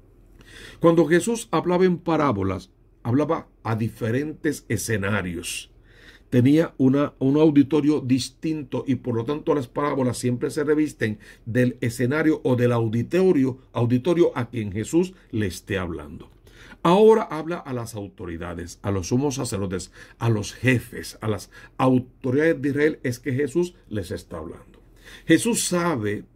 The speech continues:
presiente y experimenta el rechazo de todos ellos para con él,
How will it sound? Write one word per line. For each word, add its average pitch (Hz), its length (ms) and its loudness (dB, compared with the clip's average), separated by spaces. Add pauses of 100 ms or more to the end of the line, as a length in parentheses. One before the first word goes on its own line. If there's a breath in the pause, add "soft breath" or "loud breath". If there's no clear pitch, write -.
presiente 131 880 -2
y 131 100 4
experimenta 127 840 -2 (280 loud breath)
el 147 320 4
rechazo 139 600 -2
de 120 160 0
todos 151 500 -2
ellos 131 340 0
para 95 300 -4
con 87 160 -6
él, 92 280 -4